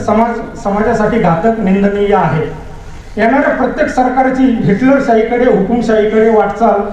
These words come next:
ही निश्चितच येणाऱ्या काळामध्ये चिंतेची बाब आहे आणि याविरुद्ध शेंड होऊन पाहत बसणे नक्कीच निषेधार्ह भूमिका आहे.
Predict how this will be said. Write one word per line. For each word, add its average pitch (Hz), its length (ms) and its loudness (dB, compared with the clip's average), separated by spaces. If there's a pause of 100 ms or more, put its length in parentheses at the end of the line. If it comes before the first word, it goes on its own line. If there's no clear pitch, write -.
(200)
ही 214 180 4
निश्चितच 269 480 0
येणाऱ्या 220 320 0
काळामध्ये 214 600 2
चिंतेची 220 420 0
बाब 180 280 0
आहे 156 200 0 (760)
आणि 220 220 2
याविरुद्ध 254 500 2 (540)
शेंड 262 240 4
होऊन 254 340 2
पाहत 220 300 0
बसणे 226 260 2
नक्कीच 226 460 0
निषेधार्ह 220 720 2
भूमिका 180 340 0
आहे. 156 260 0